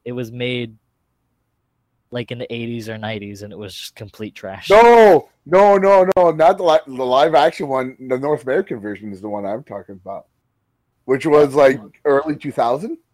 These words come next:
Speaker 2: where you don't see a Gundam about halfway through the movie.
Speaker 1: Oh, was it? Was it early two thousands? I don't know. I just know there was a live action movie and it wasn't good.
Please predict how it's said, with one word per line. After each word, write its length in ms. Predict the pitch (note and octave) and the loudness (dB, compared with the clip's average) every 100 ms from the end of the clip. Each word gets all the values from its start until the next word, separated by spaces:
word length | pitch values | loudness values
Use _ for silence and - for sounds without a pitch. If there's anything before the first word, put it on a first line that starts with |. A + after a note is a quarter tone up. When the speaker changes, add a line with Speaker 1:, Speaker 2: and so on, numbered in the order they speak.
| _ _ _ _ _ | _ _ _ _ _
Speaker 2:
where 140 | C#3 | 0
you 120 | E3 | 0
don't 260 | D#3+ E3+ E3 | 2 2 2
see 120 | F3+ | -4
a 60 | E3 | -4
Gundam 380 | D#3 D#3+ E3 D#3 | -4 -4 -2 -2
about 220 | C#3+ C3+ | 0 0
halfway 460 | C3 C#3+ - D#3 C3 | 2 -2 -2 -8 -8
through 260 | D3+ C#3+ | -8 -6
the 80 | C3+ | -6
movie. 460 | A#2+ C3 C#3+ F#3 - _ _ _ _ _ _ _ _ | -6 -8 -8 -12 -16 _ _ _ _ _ _ _ _
Speaker 1:
Oh, 220 | D3+ C3+ | -4 -4
was 280 | C3 C3+ D3+ | -6 -14 -20
it? 80 | - _ _ _ - | -20 _ _ _ -10
Was 200 | D#3 A#3+ | -8 -6
it 60 | |
early 280 | C#4+ D4+ D4+ | -6 -8 -8
two 100 | D4+ | -12
thousands? 460 | D#4 D#4 D#4 D4+ _ | -12 -14 -14 -18 _
I 60 | D#3+ | -14
don't 80 | D#3+ | -8
know. 180 | B2+ C#3 | -6 -6
I 40 | |
just 180 | C#3 F3 | -8 -6
know 100 | F3+ | -4
there 80 | E3+ | -4
was 120 | C#3+ | -4
a 40 | |
live 240 | C3 C#3+ D#3 | -2 -2 -4
action 260 | D3+ - | -8 -10
movie 280 | D3 D#3 D3 | -14 -12 -14
and 100 | A2 | -14
it 80 | F2+ | -14
wasn't 380 | G#2 G#2+ G2+ F#2+ | -14 -14 -16 -20
good. 240 | F2+ - | -20 -20